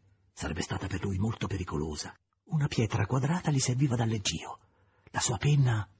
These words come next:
volava, non vedeva niente di ciò che gli era attorno. Osservò infine che il sole tramontava dietro i monti lontani del Beaujolais. "Perché non passare qui la notte?", si disse.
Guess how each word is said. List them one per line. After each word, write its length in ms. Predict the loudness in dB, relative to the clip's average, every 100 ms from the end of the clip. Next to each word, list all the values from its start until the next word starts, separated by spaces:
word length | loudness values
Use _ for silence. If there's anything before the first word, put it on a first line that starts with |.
| _
volava, 720 | -2 0 2 2 0 -2 -6 -8 -16 -18 2
non 100 | 6
vedeva 280 | 8 8 8
niente 320 | 8 6 6
di 120 | 4
ciò 120 | 4
che 120 | 2 2
gli 100 | 2
era 160 | 0
attorno. 580 | -2 -4 -4 -6 -8 -12 _ _ _ _ _ _ _ _
Osservò 500 | -4 0 0 2 2
infine 500 | 2 2 2 4 4
che 100 | 4
il 100 | 2
sole 240 | 2 2
tramontava 880 | 2 4 4 4 2 0 0 -4 -10 _ -2
dietro 260 | -2 0
i 40 | 2
monti 280 | 2 2
lontani 440 | 4 2 2 2 2
del 140 | 2
Beaujolais. 480 | 0 0 0 -2 -4 _ _ _ _ _ _ _ _ _
"Perché 340 | -6 -4 -6
non 200 | -6 -6
passare 420 | -4 -2 0 0 -2
qui 160 | 0
la 120 | 0
notte?", 540 | 0 -2 -4 -12 -12 -12 _ _ _
si 180 | -10
disse. 480 | -6 -4 -4 -4 -8